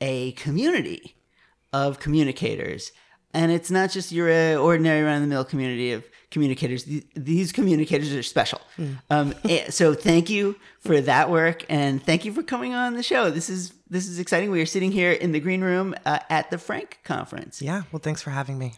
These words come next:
Speaker 2: I'm glad to be here.
Speaker 1: I don't know where to begin to go through your resume because you have a lot of hyphens in it.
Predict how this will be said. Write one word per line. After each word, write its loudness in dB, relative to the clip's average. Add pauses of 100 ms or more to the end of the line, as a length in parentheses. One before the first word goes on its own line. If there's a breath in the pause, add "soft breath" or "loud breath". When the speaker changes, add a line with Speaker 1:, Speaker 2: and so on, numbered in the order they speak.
(100)
Speaker 2:
I'm -14
glad -6
to -6
be -6
here. -12 (100)
Speaker 1:
I -4
don't -8
know -2
where 4
to 2
begin 0 (340 loud breath)
to 0
go 0
through -2
your 0
resume 4
because -2
you 2
have 2
a 2
lot 2
of -6
hyphens -6
in -6
it. -12